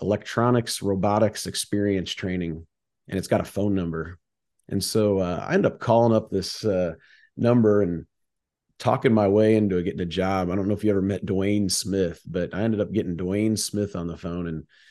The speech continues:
and he's like, "Oh, you know, we're just taking applications at the time." Well, anyway, I ended up talking my way into,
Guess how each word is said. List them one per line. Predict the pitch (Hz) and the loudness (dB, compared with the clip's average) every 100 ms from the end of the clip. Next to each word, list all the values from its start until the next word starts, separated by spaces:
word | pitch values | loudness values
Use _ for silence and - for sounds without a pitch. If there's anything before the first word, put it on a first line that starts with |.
| _ _ - | _ _ -10
and | - | -6
he's | 92 92 | -4 -2
like, | 92 82 | -4 -4
"Oh, | 160 208 | -2 0
you | 190 | 2
know, | 180 | 2
we're | 175 | 2
just | 180 - | 0 -2
taking | 147 131 | -2 0
applications | 135 143 - 131 127 90 | -4 -4 -2 -2 -2 -6
at | 92 | -10
the | - | -8
time." | - 95 101 | -4 -2 -2
Well, | 98 82 _ _ _ _ _ _ _ _ | -2 -6 _ _ _ _ _ _ _ _
anyway, | - 143 107 | 4 6 6
I | 107 | 6
ended | 139 110 | 4 2
up | - | 2
talking | 117 117 | 2 2
my | 110 110 | 0 2
way | 104 104 104 | 2 2 2
into, | 104 92 87 | -2 -4 -6